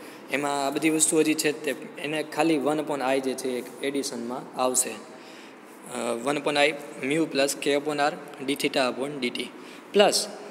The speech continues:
હવે જે છે C, એમાં I ક્યાંય છે નહીં, તો હવે એના upon પણ I આવી જશે. તો હવે આપણને આ સમીકરણ છ મળી ગયું છે.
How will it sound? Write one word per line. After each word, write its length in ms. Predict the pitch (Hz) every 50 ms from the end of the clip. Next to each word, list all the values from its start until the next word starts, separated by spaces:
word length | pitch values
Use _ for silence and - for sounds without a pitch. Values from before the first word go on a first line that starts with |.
| - - - - -
હવે 220 | 127 151 196 220
જે 180 | 202 170 143 131
છે 280 | - - 120 104 - 107
C, 400 | - - - - 175 190 202 233 - - - -
એમાં 320 | 147 165 170 156 151 151
I 80 | 135 156
ક્યાંય 240 | - 160 156 156
છે 280 | 156 - - 151 156 156
નહીં, 200 | 160 151 131 120
તો 80 | - 127
હવે 160 | 127 123 123
એના 180 | 123 131 131
upon 240 | 123 123 - 131 127 -
પણ 120 | 131 135 156 196 - - 135 123
I 40 | 117
આવી 200 | 113 113 113 113
જશે. 240 | 107 110 107 - - - - - - - - - - - - - - -
તો 80 | -
હવે 160 | 110 139 160 151
આપણને 320 | 147 151 156 147 143 143
આ 80 | 139 135
સમીકરણ 440 | 127 139 139 143 135 139 135 135
છ 120 | 127 - 147
મળી 420 | 135 135 127 117 117 123 127 147
ગયું 160 | 147 147 147
છે. 140 | 139 - 147